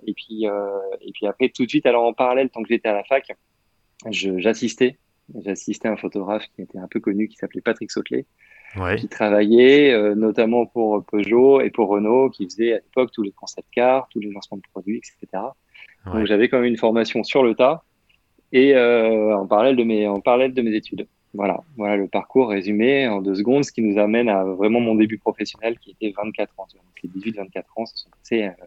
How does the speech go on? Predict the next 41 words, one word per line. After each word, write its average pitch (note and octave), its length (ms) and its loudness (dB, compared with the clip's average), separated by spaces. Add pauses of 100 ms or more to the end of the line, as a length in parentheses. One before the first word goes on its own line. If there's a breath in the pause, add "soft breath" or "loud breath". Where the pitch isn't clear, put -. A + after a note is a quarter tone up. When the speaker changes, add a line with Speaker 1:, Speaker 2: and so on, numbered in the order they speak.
(280)
Speaker 1:
mi-, A#2+ 420 0
mi-, A#2+ 160 2
à, A2+ 240 0
à - 40 -6
moitié A#2 240 0
à A#2 40 6
la G#2 80 2
fac, A#2 240 -2
à G2+ 80 -6
moitié, A2+ 400 -4
euh, F#2+ 120 -4 (160)
à G2 100 -8
moitié G#2+ 240 -4
sur A2+ 120 -4
le G2+ 60 -2
terrain, A#2 380 -6
euh, F#2+ 300 -14 (640 soft breath)
en G2+ 80 -10
train - 240 -10
d'assister. G#2+ 480 -4 (320)
Speaker 2:
D'accord, A2 300 -4
donc F2 140 -10
t'as - 100 0
pas C#3+ 100 -4
fait D#3+ 160 -2
d'école C3 340 -2
de A#2+ 80 0
photo, C#3 600 -2
euh, G2 520 0
en F#2+ 120 -6
tant A#2+ 140 -6
que - 60 -18
telle, F2+ 200 -4
de F#2 80 -8
vraie G2+ 200 -2
école G2 200 -4
de F#2 60 -8
photo A2 240 -4
entre G2 200 -6
guillemets, G#2 320 -6
quoi. D#2 180 -14